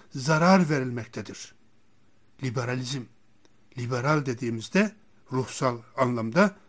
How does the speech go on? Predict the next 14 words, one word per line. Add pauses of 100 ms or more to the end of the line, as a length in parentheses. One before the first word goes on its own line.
(300)
bunu
her
zaman
vurguluyorum, (220)
yanlış
anlaşılmasın, (680)
Tanrı
sözünü (260)
kullanıp, (760)
Tanrı
sözünden
vaazlar
verip (440)
ama